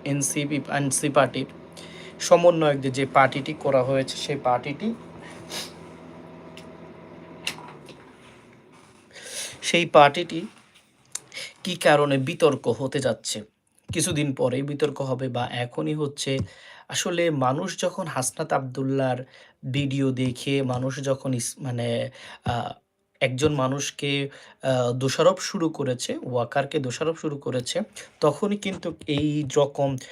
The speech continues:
সত্য অসত্যের মাঝে আমাদের পিছনে যে ভাইগুলো শহীদ হয়েছে তাদের অবস্থা কোথায় যাবে, তারা আসলে, আহ, কী পেতে যাচ্ছে? এভাবে যদি চলতে থাকে তাহলে তারা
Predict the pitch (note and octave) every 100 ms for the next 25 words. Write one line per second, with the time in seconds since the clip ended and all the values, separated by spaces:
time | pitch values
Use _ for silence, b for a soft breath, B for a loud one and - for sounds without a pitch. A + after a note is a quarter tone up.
0 | B - - G3 - - E3+ C#3+ - G3
1 | - F#3+ E3+ C#3 B2+ B2+ D3 C#3 A3 B
2 | B B B2+ C#3 D3 D#3+ D#3 D3+ C#3+ E3+
3 | D#3 C#3+ C3+ A#2 B2+ B2+ C3 D3+ C#3+ -
4 | D3+ G3 D3 B2+ B2 - F#3 C#4+ B B
5 | - B2 C3+ C3 A#2 A#2+ - A#2 - -
6 | C#3 C#3+ B2+ A#2+ G#2+ A2 - B B -
7 | C3 C3 A#2+ - C3 B2+ B2 B B B
8 | C3 B2 A#2 A#2+ - _ _ _ - A3
9 | G#3 D#3 B2+ A#2+ A2 G2+ A#2 A2 _ _
10 | _ _ _ _ _ _ _ - - -
11 | C#3+ D3 D3 D3 C3+ D#3 D#3+ E3+ C3+ A#2+
12 | A#2 A2 B2 C3 C3 C3 C3